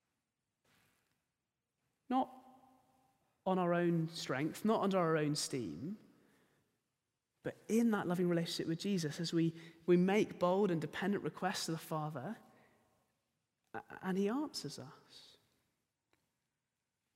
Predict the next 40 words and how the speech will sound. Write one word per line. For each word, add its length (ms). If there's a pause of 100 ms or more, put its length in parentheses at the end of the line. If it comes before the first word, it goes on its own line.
(1900)
So 140
remaining 340
in 60
Christ 360
is, 100
a, 60 (200)
is 120
at 100
its 120
heart 220
about 300 (460)
remaining 320
in 80
his 200
love, 560
in 120
this 160
relationship 440
with 120
him, 180
but, 140 (100)
and 100
that 120
is 120
expressed 840 (320)
in 140
listening 300
to 120
his 160
word, 440 (680)
in 100
obeying 400
his 180
commands, 460
in 60
coming 240
to 100
him 80
in 140
prayer. 420